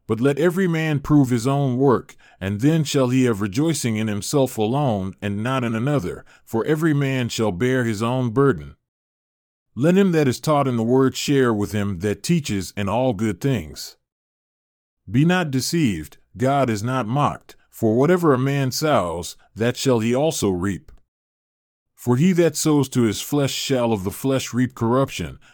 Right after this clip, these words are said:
but he that sows to the Spirit shall of the Spirit reap life everlasting. And let us not be weary in well-doing, for in due season we shall reap if we faint not. As we have therefore opportunity,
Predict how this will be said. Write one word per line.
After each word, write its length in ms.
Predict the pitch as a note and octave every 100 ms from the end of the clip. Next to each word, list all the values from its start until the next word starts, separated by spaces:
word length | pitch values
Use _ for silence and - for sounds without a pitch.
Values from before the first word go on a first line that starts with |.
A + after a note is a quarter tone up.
| _
but 140 | G#2+
he 100 | D3
that 240 | D#3 D3+ D3
sows 400 | D#3+ D3 C#3+ -
to 140 | B2
the 100 | G#2
Spirit 440 | F#2 - E3 B2 -
shall 380 | - B2+ A#2+
of 120 | A2+ F#2
the 80 |
Spirit 420 | F#2+ - D3+ D3 A2
reap 340 | F#2 C3 C#3+
life 380 | G#2+ A#2+ A#2+ -
everlasting. 760 | A2 G2 G2+ B2 A#2 - C2+ C2 _ _ _ _ _ _ _ _ _ _
And 160 | G#2 B2+
let 140 | G3
us 160 | F3+ E3
not 200 | D#3 B2+
be 100 | C3
weary 420 | B2+ D3+ C3 G#2
in 200 | G2+ G2+
well-doing, 720 | G#2+ A#2+ A2 C3+ B2 E2+ C#2 - _
for 240 | - A#2
in 120 | A#2
due 160 | A#2 F#3
season 600 | - F#3 F3 A#2 G#2 G2
we 140 | A2+
shall 240 | B2+ B2+ A2
reap 320 | D3 F3+ - G#2+
if 160 | -
we 100 | A2
faint 300 | G2+ C#3 A#2
not. 340 | A#2 C3 C#2+ - _ _ _ _ _ _ _ _ _ _
As 200 | A2+ A2
we 160 | C3 C#3+
have 280 | D#3+ C#3+ A2
therefore 440 | D3+ C#3+ A2+ G#2+
opportunity, 800 | A2 A2 - D3+ B2 F2+ E2